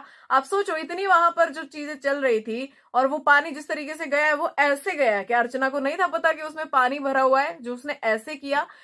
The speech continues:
तो यहाँ पे वो चीज साफ नजर आई दोस्तों कि ये पानी जानबूझकर उड़ेला गया है। लेकिन ये मुद्दा उठना कहाँ चाहिए था?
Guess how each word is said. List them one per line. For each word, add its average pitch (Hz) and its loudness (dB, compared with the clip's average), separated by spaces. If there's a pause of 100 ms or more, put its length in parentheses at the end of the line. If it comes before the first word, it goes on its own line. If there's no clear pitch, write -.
(160)
तो - -10
यहाँ 269 4
पे 349 -4
वो 339 -4
चीज 339 -10
साफ 302 2
नजर 277 0
आई 262 4
दोस्तों 247 -2
कि - -16
ये 294 -6
पानी 294 4
जानबूझकर 262 0
उड़ेला 294 2
गया 240 2
है। 202 -6
लेकिन 240 -4
ये 269 -4
मुद्दा 294 0
उठना 311 0
कहाँ 359 2
चाहिए 320 -10
था? 339 4